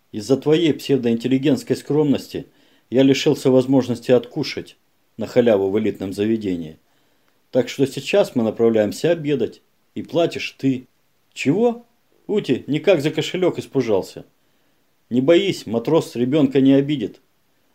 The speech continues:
Надеюсь, хотя бы на шаверму у тебя хватит? Знаю я тут один неплохой подвальчик". "Это ты про свою Сахару?"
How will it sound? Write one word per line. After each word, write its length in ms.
Надеюсь, 400
хотя 240
бы 140
на 80
шаверму 500
у 80
тебя 260
хватит? 540
Знаю 440
я 60
тут 200
один 260
неплохой 460
подвальчик". 560
"Это 160
ты 120
про 140
свою 300
Сахару?" 580